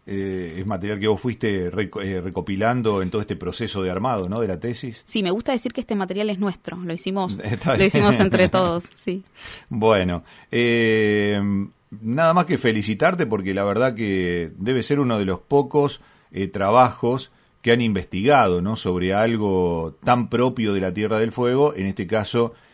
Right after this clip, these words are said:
Speaker 1: eh, el título, bueno, dice mucho, Lucha de clases en el fin del mundo, que está apuntado directamente a la conformación del movimiento obrero, ¿no? Algo que hoy por hoy es uno de los pilares de la economía, al menos de aquí de la ciudad de Río Grande, porque es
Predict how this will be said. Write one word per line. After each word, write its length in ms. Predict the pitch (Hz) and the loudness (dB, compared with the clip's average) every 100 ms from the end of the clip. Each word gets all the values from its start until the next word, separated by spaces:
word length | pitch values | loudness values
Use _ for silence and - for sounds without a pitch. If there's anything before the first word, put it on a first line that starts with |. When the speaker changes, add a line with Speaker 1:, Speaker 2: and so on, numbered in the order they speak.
| _ | _
Speaker 1:
eh, 340 | - 92 87 82 | -8 -6 -6 -6
el 160 | 87 78 | -8 -4
título, 360 | 113 101 95 | -4 0 0
bueno, 240 | 101 98 92 | 2 2 0
dice 260 | 98 98 | 0 0
mucho, 460 | 104 120 95 107 104 | 0 0 0 0 0
Lucha 280 | 95 98 92 | 0 0 -2
de 120 | 82 | -2
clases 380 | 104 98 95 87 | -4 -4 -6 -4
en 100 | 90 | -4
el 100 | 87 | -4
fin 200 | 98 98 | -2 0
del 140 | 110 | 0
mundo, 480 | 117 110 107 123 127 - _ _ | 0 0 0 0 -2 -12 _ _
que 420 | 104 98 92 82 | -4 -2 -2 -4
está 160 | 82 98 | -6 -4
apuntado 480 | 92 98 92 104 104 | -2 -2 0 2 2
directamente 540 | 92 95 95 95 101 | 2 0 -2 -2 0
a 40 | 95 | 0
la 220 | 85 80 | -2 -4
conformación 600 | 87 82 90 85 107 101 | -6 -6 -6 -6 -4 -2
del 100 | 92 | -2
movimiento 500 | 87 87 98 95 85 | -2 0 0 0 -2
obrero, 460 | 92 107 92 78 | 0 0 0 -2
¿no? 320 | 85 98 110 95 | -4 -2 -2 -2
Algo 240 | 92 85 | -2 -4
que 80 | 87 | -2
hoy 120 | 95 | -2
por 180 | 95 95 | 0 2
hoy 260 | 120 131 123 _ _ | 4 2 -4 _ _
es 160 | 82 87 | -8 -2
uno 160 | 101 | 0
de 60 | 92 | 0
los 120 | 82 | -2
pilares 400 | - 92 107 98 | -4 0 2 2
de 60 | 92 | -2
la 60 | |
economía, 640 | 85 87 85 110 151 95 82 | -4 -4 -2 -2 0 -2 -4
al 260 | - 85 90 | -6 -4 -2
menos 240 | 107 110 | 0 0
de 80 | 90 | -2
aquí 160 | 85 | -2
de 100 | 98 | -2
la 100 | 90 | -2
ciudad 200 | 85 95 | -2 0
de 100 | 92 87 | 0 0
Río 200 | 90 87 | -2 -2
Grande, 240 | 101 139 | -2 -2
porque 240 | 90 82 | -4 -4
es 140 | 90 | -6